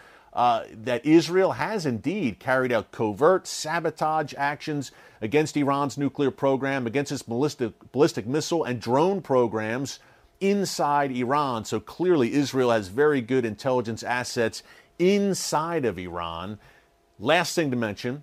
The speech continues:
when we're talking about Iran and Ibrahim Raisi, the so-called butcher of Tehran, so-called because that's exactly what he did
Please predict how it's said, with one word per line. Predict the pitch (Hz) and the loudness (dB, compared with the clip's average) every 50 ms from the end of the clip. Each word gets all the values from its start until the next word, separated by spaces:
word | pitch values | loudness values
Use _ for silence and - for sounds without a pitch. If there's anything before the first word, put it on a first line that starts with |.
| _ | _
when | - 95 104 101 | -12 -10 -10 -10
we're | 92 | -6
talking | - 139 131 131 127 - 123 | 0 2 2 2 2 0 -4
about | 120 107 117 113 113 110 | -2 0 2 2 2 2
Iran | 107 101 107 104 101 107 110 120 131 135 | 0 -2 -2 -2 -2 -2 -2 -4 -4 -4
and | 120 110 107 95 - _ _ _ _ _ _ _ - | -4 -6 -8 -10 -14 _ _ _ _ _ _ _ -14
Ibrahim | 214 233 269 294 269 269 262 247 226 185 180 190 190 185 190 180 165 | -10 -8 -8 -8 -6 -4 -2 -2 0 0 -2 -2 -2 -4 -4 -4 -4
Raisi, | 160 156 151 156 160 156 135 - - 95 80 76 71 78 | -2 -2 -2 -2 -2 -2 -2 -4 -6 -8 -10 -12 -14 -12
the | 90 98 | -12 -10
so-called | - - - 147 143 - - - 143 139 135 131 120 101 - _ - | -6 0 2 2 2 2 2 2 4 4 4 4 0 -2 -6 _ 2
butcher | - 208 220 220 - - 107 85 80 78 - _ _ _ _ _ _ - | 4 4 4 2 0 -4 -4 -4 -4 -6 -10 _ _ _ _ _ _ -4
of | 123 117 110 98 - | -2 -2 -2 -2 -4
Tehran, | - 120 107 104 101 101 95 98 104 110 117 123 117 | -6 -6 -6 -4 -4 -4 -4 -4 -4 -4 -6 -6 -6
so-called | - - - 175 170 151 - - 165 185 190 170 147 135 117 | -6 0 2 2 2 2 2 6 8 8 10 10 8 6 4
because | 131 - - 139 117 | 0 -2 -2 -2 0
that's | 131 147 139 - | 0 0 0 0
exactly | 131 110 101 104 117 147 165 175 - - 156 143 | -4 -8 -6 -6 -4 -4 -4 -4 -4 -4 -2 0
what | 135 143 139 123 | 0 0 0 0
he | 127 135 123 | -2 -4 -4
did | 107 101 147 156 139 117 113 113 110 | -4 -2 -2 0 2 2 2 0 -2